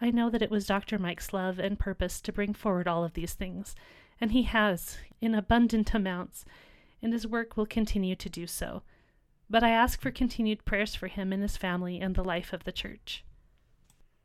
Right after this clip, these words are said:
Today, in my seventh episode, we're going to get into some more ancient context, and we're going to do it while studying about myth, and we'll probably talk about genre while we're at it.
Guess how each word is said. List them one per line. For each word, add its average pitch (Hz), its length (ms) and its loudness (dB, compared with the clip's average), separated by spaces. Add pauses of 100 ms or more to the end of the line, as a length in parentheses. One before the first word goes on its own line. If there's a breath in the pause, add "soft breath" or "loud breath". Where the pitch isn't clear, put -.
(600)
Today, 220 440 2
in 214 100 0
my 196 140 2
seventh 262 400 2
episode, 170 540 -2
we're 208 100 0
going 208 280 4
to 202 100 -2
get 226 180 2
into 233 220 4
some 202 180 0
more 185 180 2
ancient 220 380 0
context, - 640 -2
and 208 80 2
we're 202 140 0
going 214 240 2
to 233 100 -4
do 196 220 4
it 185 80 0
while 175 160 -2
studying 175 520 0
about 165 280 0
myth, 165 400 -4 (520 soft breath)
and 208 120 4
we'll 220 100 4
probably 254 460 4
talk 262 260 -2
about 208 260 0
genre 190 480 4 (120)
while 208 180 4
we're 196 120 2
at 165 200 0
it. - 240 -8